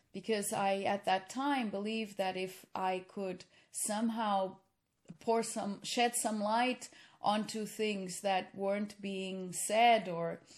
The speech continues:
that were hidden or somehow not being acknowledged, it, it could maybe bring change to places that seemed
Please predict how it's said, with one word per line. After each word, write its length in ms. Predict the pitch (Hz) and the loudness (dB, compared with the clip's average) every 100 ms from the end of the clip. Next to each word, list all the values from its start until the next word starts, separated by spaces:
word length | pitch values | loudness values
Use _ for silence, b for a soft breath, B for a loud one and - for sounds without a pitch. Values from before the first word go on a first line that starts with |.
| B B | B B
that 420 | - 190 185 175 - | -4 2 4 2 -2
were 180 | 185 180 | -4 -4
hidden 640 | 175 233 226 202 190 185 | 0 0 2 2 0 -2
or 160 | 170 165 | -6 -8
somehow 760 | - 185 180 196 180 170 165 165 _ _ _ _ _ _ _ - | -6 -6 -6 -4 -2 0 -2 -6 _ _ _ _ _ _ _ -16
not 320 | - 180 180 | -6 -4 -4
being 200 | - 208 | -4 -4
acknowledged, 640 | 202 185 202 208 196 180 - | -4 -4 -4 -2 -4 -6 -8
it, 180 | 185 - | -8 -8
it 280 | 208 190 - | -10 -8 -6
could 300 | 202 90 - b b b b b _ _ _ _ - | -4 -4 -8 b b b b b _ _ _ _ -2
maybe 920 | 208 208 214 208 214 202 190 185 - | 2 4 2 0 -2 -2 -4 -6 -8
bring 260 | 190 196 196 | -4 -4 -2
change 460 | - 214 285 294 | -2 0 0 -2
to 100 | - | -4
places 640 | 208 - 190 196 196 185 | -8 -4 -4 -4 -6 -8
that 240 | 185 180 180 | -6 -6 -6
seemed 280 | - 190 | -8 -8